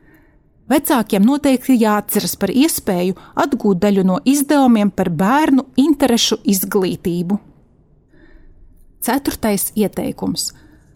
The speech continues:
Naudu var saņemt arī par citiem ģimenes locekļiem. Ir ierasts, ka vecāki savā deklarācijā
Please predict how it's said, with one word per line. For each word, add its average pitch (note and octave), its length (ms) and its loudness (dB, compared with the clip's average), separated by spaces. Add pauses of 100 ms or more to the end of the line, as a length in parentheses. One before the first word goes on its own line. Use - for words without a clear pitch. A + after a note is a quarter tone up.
(180)
Naudu C#4 440 2
var G3+ 80 0
saņemt G#3+ 500 0
arī F#3+ 220 0
par F#3 240 -4
citiem A#3 560 -2
ģimenes A3+ 480 2
locekļiem. F#3 800 -2 (760)
Ir A3+ 280 0
ierasts, C#4 480 0
ka G#3 80 -2
vecāki G#3 560 -2
savā F3+ 320 -2
deklarācijā G#3 960 -2